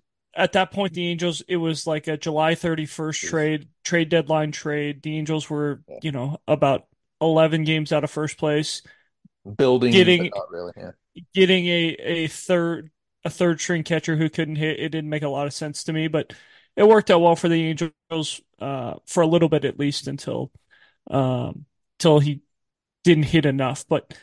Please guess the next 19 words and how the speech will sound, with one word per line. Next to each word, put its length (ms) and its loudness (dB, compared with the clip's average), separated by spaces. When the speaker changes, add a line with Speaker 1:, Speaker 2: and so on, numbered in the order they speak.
Speaker 1:
yeah, 240 8
those 260 6
are 80 6
the 120 2
two 220 -4
trades 280 0
I 40 -2
could 160 -6
think 160 -6
of 140 0
off 180 -2
the 60 -12
top 100 -2
of 60 -10
my 200 -6
head 160 -4
with, 260 -6
with 240 -4
the 300 -2